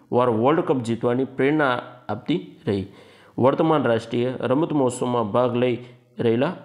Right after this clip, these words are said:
પ્રત્યેક રમતવીરો માટે આ પણ સ્વામી વિવેકાનંદ આપેલો આ મંત્ર પ્રેરણાદાયી છે. હવે ભારતના નવયુવાનો સ્પોર્ટ ક્ષેત્રમાં રુચિ વધી રહે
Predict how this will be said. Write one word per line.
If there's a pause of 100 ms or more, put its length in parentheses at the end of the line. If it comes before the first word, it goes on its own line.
પ્રત્યેક
રમતવીરો
માટે (500)
આ
પણ
સ્વામી
વિવેકાનંદ (120)
આપેલો (300)
આ
મંત્ર
પ્રેરણાદાયી
છે. (260)
હવે
ભારતના
નવયુવાનો
સ્પોર્ટ
ક્ષેત્રમાં (400)
રુચિ
વધી
રહે